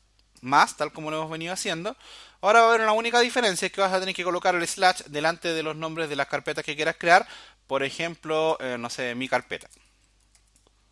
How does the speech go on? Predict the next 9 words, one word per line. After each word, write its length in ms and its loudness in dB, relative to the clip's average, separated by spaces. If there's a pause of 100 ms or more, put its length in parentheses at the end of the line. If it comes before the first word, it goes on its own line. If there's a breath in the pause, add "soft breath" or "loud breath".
(1160 loud breath)
Trata 340 6
de 140 2
que 120 -2
los 140 -4
nombres 340 -4
de 120 -2
tus 120 -12
carpetas 800 2
no, 400 0